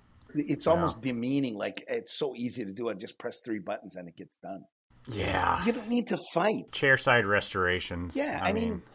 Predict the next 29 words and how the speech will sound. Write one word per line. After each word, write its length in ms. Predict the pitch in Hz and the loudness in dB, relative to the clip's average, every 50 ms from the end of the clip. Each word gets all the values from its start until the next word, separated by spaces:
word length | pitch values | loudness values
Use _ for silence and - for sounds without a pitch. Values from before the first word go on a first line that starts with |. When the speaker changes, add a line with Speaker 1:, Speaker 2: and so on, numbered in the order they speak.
| - - - - | -20 -20 -2 6
Speaker 1:
look, 220 | - 233 185 - 160 | 8 10 10 10 8
we 100 | 190 220 | 4 4
don't 160 | 240 220 196 | 4 2 0
have 220 | 180 170 160 - | -2 -4 -2 -2
to 80 | - 143 | -2 -2
fight 380 | - - - 131 120 110 104 | 0 4 4 6 6 6 2
it. 140 | - - - _ _ _ - | 0 -4 -14 _ _ _ -6
It's 180 | 151 143 - | -2 0 2
a 40 | 165 | 2
free 220 | - - 160 151 - | 2 4 4 2 4
country, 400 | - - - - - - 87 73 | 4 0 -2 -2 -2 -6 -8 -8
right? 180 | 73 98 117 - | -6 -6 -6 -4
You 120 | 160 143 165 | -2 0 4
wanna 220 | 170 170 170 156 117 | 4 4 4 4 2
do 180 | 120 135 135 | 2 4 6
that? 160 | 139 139 139 | 6 6 8
Speaker 2:
Yeah. 160 | 180 202 214 131 | 6 6 6 4
Speaker 1:
Go 80 | 127 | 4
ahead. 260 | 117 120 120 104 - - - _ _ _ _ _ _ _ - | 4 4 2 2 0 -4 -16 _ _ _ _ _ _ _ -2
No 120 | 139 147 | -2 -2
problem. 500 | 147 - 139 131 123 120 107 - 120 - _ _ _ _ - 107 | 0 2 4 4 4 4 0 -2 -10 -14 _ _ _ _ -10 -2
But 240 | - 135 131 127 - | 0 2 2 2 2
there 200 | 147 131 135 131 - | 0 0 0 -2 -4
has 380 | - - - 196 214 220 - - | -6 -6 -4 -4 -6 -6 -6 -4
to 100 | - 175 | -4 -4
be 200 | 131 131 127 120 | -4 -4 -6 -4
some 420 | 107 - - - 160 170 190 190 | -4 -2 -2 -2 -2 -2 -2 -4
kind 460 | 190 - - - 151 139 139 135 127 117 | -6 -6 -8 -6 -6 -4 -4 0 2 2
of, 280 | 107 104 104 95 90 | 2 2 0 -6 -12